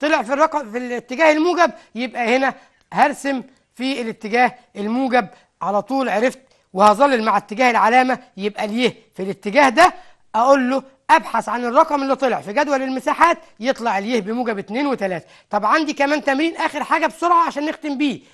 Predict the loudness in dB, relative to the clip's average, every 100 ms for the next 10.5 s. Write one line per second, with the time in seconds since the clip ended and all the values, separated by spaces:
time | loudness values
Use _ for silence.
0 | _ -16 -10 -2 6 6 8 4 4 2
1 | 2 0 0 0 0 -4 _ -12 -4 0
2 | 2 2 0 -4 0 2 2 2 2 2
3 | -2 _ _ -4 -2 2 2 0 -2 -6
4 | -8 -4 -4 -4 -8 _ -12 -6 -4 2
5 | 8 8 6 -4 -12 -2 0 2 2 0
6 | -4 _ 0 2 2 -4 _ _ _ 4
7 | 6 6 2 0 0 0 -4 -4 -4 -4
8 | -4 -4 -4 -6 -4 -2 -2 -4 -6 -14
9 | -2 6 6 6 0 2 2 -2 0 0
10 | 0 0 6 6